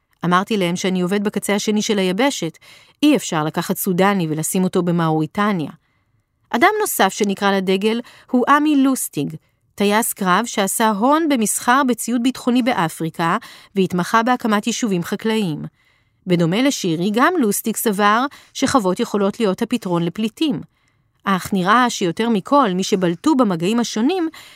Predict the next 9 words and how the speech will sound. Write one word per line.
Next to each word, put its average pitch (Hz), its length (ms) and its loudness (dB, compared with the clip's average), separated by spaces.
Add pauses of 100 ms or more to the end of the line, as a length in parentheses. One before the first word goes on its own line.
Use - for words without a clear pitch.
(120)
הם 185 120 0
השר 180 180 -2
המנוח 214 520 2
רפי 196 280 0
איתן, 165 480 -2 (380)
ומי 175 120 2
שהיה 190 360 0
שותפו 202 460 -2
העסקי, 233 560 0